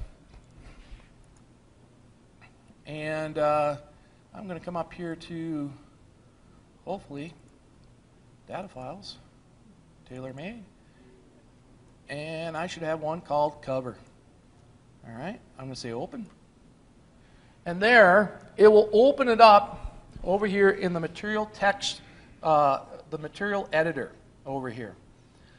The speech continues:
Uh, material texture editor, excuse me. And, uh, now we need to come in and change some of these settings.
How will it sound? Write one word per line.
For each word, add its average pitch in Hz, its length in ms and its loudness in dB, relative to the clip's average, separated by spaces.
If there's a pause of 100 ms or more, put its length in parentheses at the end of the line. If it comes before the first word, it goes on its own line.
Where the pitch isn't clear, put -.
(760)
Uh, 147 320 -2
material 196 600 0
texture 196 640 -2
editor, 123 420 -6
excuse 139 260 -10
me. 110 100 -14 (1120)
And, 175 420 0
uh, 160 260 6 (320)
now 185 400 4
we 202 80 -6
need 247 180 -6
to 247 60 -10
come 208 220 -4
in 240 240 -6 (300)
and 170 360 -8
change 202 400 -6
some 196 200 0
of 185 60 -6
these 180 160 -8
settings. 147 600 -6